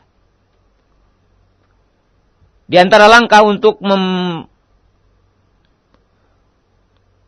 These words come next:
generasi yang baik, memilih suami yang baik.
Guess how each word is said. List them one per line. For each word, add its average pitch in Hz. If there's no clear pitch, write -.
generasi 180
yang 185
baik, 226
memilih 147
suami 147
yang 151
baik. 180